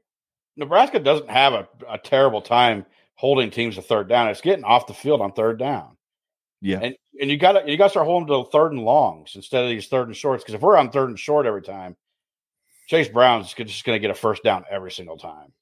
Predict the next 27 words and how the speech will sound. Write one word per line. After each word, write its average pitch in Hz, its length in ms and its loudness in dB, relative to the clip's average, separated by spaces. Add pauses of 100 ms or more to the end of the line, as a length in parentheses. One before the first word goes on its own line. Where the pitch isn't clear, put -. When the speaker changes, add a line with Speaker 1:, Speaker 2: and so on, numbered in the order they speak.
Speaker 1:
I - 60 -20
mean, 110 200 -2
it's 104 140 -4
just 92 200 -8
Speaker 2:
Mm-hmm. 98 100 -6 (1300)
Speaker 1:
so - 120 -2
you're 135 140 0
gonna 175 140 6
have 160 100 2
to - 80 -18
keep, 156 340 -4
keep 170 180 -4
them 147 100 -12
to 117 60 -2
some 110 140 -10
third 113 280 2
and 98 100 -10
longs 92 260 -6
and 92 100 -14
get 120 80 2
off 120 140 4
the - 60 -20
field - 180 -10 (120)
on 101 100 0
third 110 260 0
downs. 101 540 -2 (640)
Uh, 98 340 0